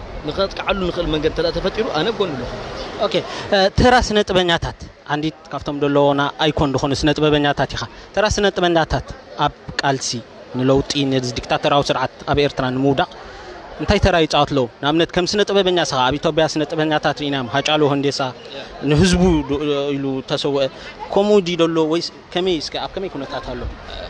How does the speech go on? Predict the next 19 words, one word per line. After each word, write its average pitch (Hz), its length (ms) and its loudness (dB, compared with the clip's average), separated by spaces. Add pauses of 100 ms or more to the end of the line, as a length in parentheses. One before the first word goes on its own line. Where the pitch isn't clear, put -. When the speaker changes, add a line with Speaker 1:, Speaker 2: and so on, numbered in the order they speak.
Speaker 1:
እወ፣ 196 180 -2
እሱ - 200 0
እንዲ 202 160 -2
ሕጂ 151 160 -2
እንታይ 165 180 -2
መስለካ፣ 156 280 -6
ኩሉ 175 200 -8
ግዜ 156 160 -8 (120)
ምስ 147 160 -8
ናይ 190 120 -4
ካልእ 143 200 -4
ዓድታት 143 240 -2
ክትሪኦ 151 240 -4
ከለኻ፣ 165 260 -2 (600)
እ፣ - 120 -12 (300)
እቲ 156 140 -10 (220)
ናትና 160 280 -2 (120)
ደራፋይ 156 360 -2
ሕጂ 160 160 -4